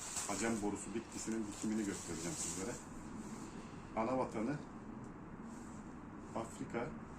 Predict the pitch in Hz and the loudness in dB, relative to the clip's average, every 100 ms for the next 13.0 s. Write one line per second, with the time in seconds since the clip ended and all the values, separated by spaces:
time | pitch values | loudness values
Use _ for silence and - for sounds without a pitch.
0 | - - 139 110 - 120 104 107 107 107 | -6 2 4 4 2 2 4 4 4 4
1 | 85 - - - - - 98 98 107 98 | 2 0 -4 -6 -6 -2 0 2 2 2
2 | - 104 95 - 92 80 - - 107 113 | 2 2 2 0 -4 -2 -4 0 0 0
3 | - - - 117 - - - - 107 98 | -4 -4 -2 -2 -2 -4 -4 -2 0 0
4 | 101 - 117 139 - 110 107 104 - - | 0 2 0 2 4 6 6 4 0 -2
5 | - - - - - - 285 - - - | -4 -2 2 4 8 12 12 10 0 -4
6 | - - - 123 117 - 117 131 - 113 | -4 -4 0 2 4 4 6 6 8 6
7 | 101 107 - 110 107 101 104 87 - 117 | 6 4 2 4 6 6 4 4 4 4
8 | 160 - - - - - - - 131 135 | 2 0 -4 -4 -4 -4 -2 4 8 10
9 | 127 139 - 147 - 131 123 123 107 82 | 10 8 8 10 10 10 10 8 6 6
10 | 87 82 90 92 101 107 - 101 90 87 | 4 4 6 6 8 6 6 4 6 6
11 | 95 - 127 101 82 - 110 120 123 135 | 4 6 8 8 6 2 6 8 8 8
12 | 151 123 123 120 104 92 80 80 - | 10 10 10 8 6 4 4 6 4